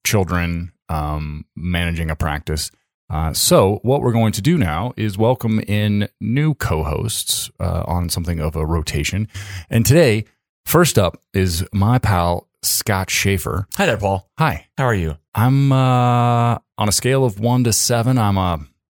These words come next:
Speaker 1: a five. How about you?
Speaker 2: Probably about a five too. It
Speaker 1: Okay.
Speaker 2: might have something to do with the libations last night.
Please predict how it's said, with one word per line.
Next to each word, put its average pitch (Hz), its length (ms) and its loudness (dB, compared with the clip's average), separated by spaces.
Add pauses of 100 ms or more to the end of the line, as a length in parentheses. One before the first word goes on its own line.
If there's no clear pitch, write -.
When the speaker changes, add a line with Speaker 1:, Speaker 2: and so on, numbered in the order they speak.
(220)
Speaker 1:
a 87 100 -4
five. - 960 -6
How 87 80 -2
about 85 180 -2
you? 73 200 -4 (640)
Speaker 2:
Probably 156 200 2
about 117 160 0
a 101 60 -4
five 98 340 -2
too. 95 240 0 (180)
It - 40 -4
Speaker 1:
Okay. 110 140 4
Speaker 2:
might 139 120 4
have 110 240 0
something 107 240 0
to 98 80 0
do 101 140 2
with 95 100 0
the 95 60 -2
libations 92 560 0
last 92 220 -2
night. 92 220 0